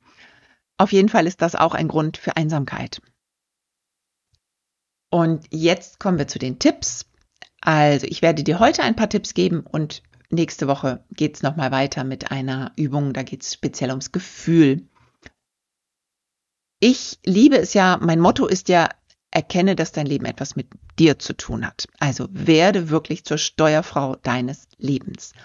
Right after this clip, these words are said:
Und deswegen möchte ich, dass du, wenn du in so diesen Einsamkeitstrubel, äh, Trudel, nein, Strudel <laughs> verfällst, ähm,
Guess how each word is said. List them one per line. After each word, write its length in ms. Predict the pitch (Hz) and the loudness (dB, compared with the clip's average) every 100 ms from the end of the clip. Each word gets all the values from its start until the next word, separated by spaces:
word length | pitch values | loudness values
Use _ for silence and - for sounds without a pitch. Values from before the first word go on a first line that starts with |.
| - - - - _ _ | -20 -20 -20 -20 _ _
Und 760 | 170 165 165 160 160 156 - - _ _ _ _ _ 180 | 4 6 6 4 2 -2 -6 -8 _ _ _ _ _ 2
deswegen 440 | 214 202 185 160 | 4 4 2 4
möchte 320 | 165 185 - | 0 0 -4
ich, 260 | - - - | -6 -8 -6
dass 260 | 147 - | -6 -6
du, 320 | - 147 139 - _ _ _ _ _ _ - | -4 -2 -2 -4 _ _ _ _ _ _ -8
wenn 420 | 135 151 233 262 | 2 4 6 6
du 440 | 196 139 135 - - _ | 4 0 -2 -6 -14 _
in 220 | - 143 | -4 -2
so 140 | 135 139 | -2 -2
diesen 260 | 135 127 | -2 -4
Einsamkeitstrubel, 1400 | - 196 220 175 - - - - - 190 151 143 143 147 | 0 2 2 2 -2 -6 -8 -12 0 2 6 6 6 4
äh, 180 | 143 - | 0 -2
Trudel, 560 | - - 226 160 139 - _ | -2 2 6 6 4 0 _
nein, 220 | - - | -8 -8
Strudel 680 | - - 254 294 190 156 139 - _ _ _ _ _ _ _ | -10 0 6 6 6 4 0 -10 _ _ _ _ _ _ _
<laughs> 380 | 151 - - - | -6 -4 -4 -6
verfällst, 800 | - 202 - 196 214 294 - - - - - - - - _ | 0 0 4 6 6 4 -2 -20 -20 -18 -20 -20 -20 -20 _
ähm, 680 | 185 180 180 180 175 175 185 | 2 4 6 4 4 0 -2